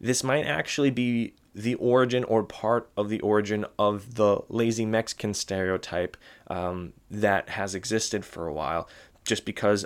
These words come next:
of the after effects of, of, of smoking weed, how it makes people, um, a bit tired, a bit sleepy. So I can totally see how those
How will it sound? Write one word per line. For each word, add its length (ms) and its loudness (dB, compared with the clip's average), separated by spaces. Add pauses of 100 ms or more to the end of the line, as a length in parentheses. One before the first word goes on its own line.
(100)
of 500 2
the 220 -6
after 400 -4
effects 420 -6
of, 260 -8
of, 200 -8
of 120 -8
smoking 420 -8
weed, 200 -2
how 180 -6
it 40 -6
makes 240 -6
people, 480 -4 (280)
um, 300 -2
a 60 -4
bit 200 -2
tired, 480 2
a 40 -4
bit 160 -6
sleepy. 580 -4 (880)
So 100 -2
I 60 2
can 140 -4
totally 380 2
see 260 -2
how 240 0
those 480 0